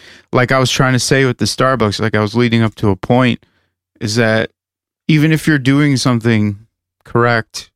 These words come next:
or doctor prescribed or whatever, it's the mob rules or the mob's rules.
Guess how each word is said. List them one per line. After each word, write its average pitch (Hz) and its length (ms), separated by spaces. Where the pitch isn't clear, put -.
or 110 400
doctor 117 460
prescribed 113 680
or 98 60
whatever, 101 440
it's - 220
the 117 100
mob 117 320
rules 101 540
or 113 100
the 101 60
mob's 107 400
rules. 104 580